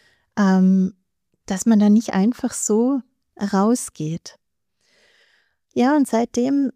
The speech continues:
hab ich einfach ganz genau zugehört. Wenn jemand zum Beispiel, es gibt so viele Menschen, die an Weihnachten in die Kirche gehen oder die kirchlich heiraten, die ihre Kinder taufen lassen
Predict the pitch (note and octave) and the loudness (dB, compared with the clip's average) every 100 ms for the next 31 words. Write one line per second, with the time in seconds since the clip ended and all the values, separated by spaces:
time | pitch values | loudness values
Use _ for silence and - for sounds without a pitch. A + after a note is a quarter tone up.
0 | _ G#3+ A3+ A#3+ A3 G3 A3+ A3 - G#3 | _ -4 -2 0 0 0 0 -2 -4 -2
1 | G#3+ - - G3+ G3 G3+ - G3+ G3+ F#3 | -2 -2 0 0 0 -4 -4 -4 -2 -2
2 | E3 D#3+ - - F#3+ G3 G3+ G3 G3 G#3+ | -2 -6 -10 -2 2 4 4 2 0 -2
3 | G3+ G3+ - G3 G3+ B3 - C#4+ - C4+ | 0 -2 -2 -4 -2 -6 -4 -4 0 2
4 | C4+ A3 G3+ A#3 - A3 G#3 F#3 G3 E3+ | 4 4 4 2 2 0 0 0 0 0
5 | F3+ G3 F#3 - F#3 F#3 - G3 F#3+ - | 0 0 -2 -2 0 0 -4 -2 0 -2
6 | F#3 - E3+ E3+ E3+ - F#3 G3 A3+ - | -6 -4 -2 -2 -2 -4 -4 -2 -6 -2
7 | B3 A#3+ - A3+ - F3 F3 F#3 F3 E3 | 0 0 -2 -6 -4 -2 0 -2 -4 -6
8 | - F3+ G3+ G3 A3+ G#3 - A#3+ A3+ F#3+ | -4 -2 -2 -2 -4 -4 0 2 2 0
9 | - F#3 F3 - F3 E3 E3+ - E3+ | -4 -6 -6 -4 -4 -4 -6 -6 -8